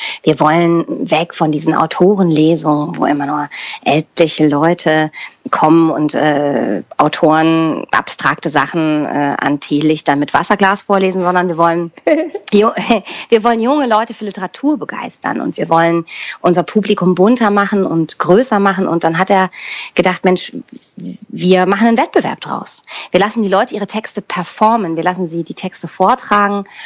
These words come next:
Speaker 1: und das Publikum darf am Ende bestimmen, wer ist die Gewinnerin, wer ist der Gewinner des Abends. Und, ähm, diese beiden Aspekte, dieses Performen und dieses, mm, ja, dieser, dieses demokratische Element, die Leute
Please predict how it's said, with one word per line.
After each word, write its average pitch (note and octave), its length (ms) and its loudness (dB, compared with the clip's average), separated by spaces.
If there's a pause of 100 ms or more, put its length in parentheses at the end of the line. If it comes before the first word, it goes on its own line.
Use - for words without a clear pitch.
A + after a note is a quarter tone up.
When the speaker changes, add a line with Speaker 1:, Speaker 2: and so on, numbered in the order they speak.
(140)
Speaker 1:
und F3+ 140 0
das F3+ 80 -4
Publikum A#3 480 2
darf F#3 200 2
am F3 100 2
Ende E3+ 160 0
bestimmen, F#3 320 -2
wer F3+ 80 2
ist F3 140 -6
die F3 40 -2
Gewinnerin, F3 440 2
wer E3+ 60 2
ist E3 120 -6
der D#3 80 -2
Gewinner E3 440 4
des - 160 -10
Abends. - 520 -2 (460)
Und, E3 360 2
ähm, E3 600 2
diese F#3 180 0
beiden A3 240 2
Aspekte, E3 760 -2 (640)
dieses E3 320 -2
Performen C#4 880 2 (240)
und G3 240 -2
dieses, F#3+ 500 -2 (480)
mm, E3+ 640 0 (340)
ja, D#3+ 280 2 (100)
dieser, F3 340 2
dieses F3 240 -4
demokratische G3 720 0
Element, F3+ 460 0
die E3 60 -6
Leute F3 500 0